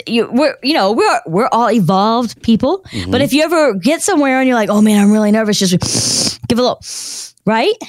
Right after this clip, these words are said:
Speaker 1: And
Speaker 2: Uh-huh.
Speaker 1: you'll be okay. Just, just, just smell. So, Clay,
Speaker 2: Yeah.
Speaker 1: at your wedding, I already got a plan.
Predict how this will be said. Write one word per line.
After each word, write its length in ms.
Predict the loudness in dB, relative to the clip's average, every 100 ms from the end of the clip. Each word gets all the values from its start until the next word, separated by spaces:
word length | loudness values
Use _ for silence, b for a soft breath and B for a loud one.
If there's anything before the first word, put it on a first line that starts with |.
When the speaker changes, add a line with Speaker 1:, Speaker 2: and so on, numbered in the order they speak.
| -16
Speaker 1:
And 80 | -10
Speaker 2:
Uh-huh. 100 | -2 2
Speaker 1:
you'll 100 | 2
be 100 | 2
okay. 240 | 0 0
Just, 520 | 0 -2 -6 -12 -8 -2
just, 320 | -2 -2 -2
just 220 | -2 0
smell. 480 | 2 2 2 0 0
So, 160 | 0 0
Clay, 400 | 0 0 -2 -2
Speaker 2:
Yeah. 320 | -2 -2 -6 -10 -18 -20 _ _ _ _ _ _ _ -4
Speaker 1:
at 120 | 0
your 140 | 0
wedding, 420 | 2 0 -2 -6 -18 _ _ _ _ _
I 40 | -2
already 160 | 0
got 140 | 2 0
a 40 |
plan. 420 | 0 0 0 -2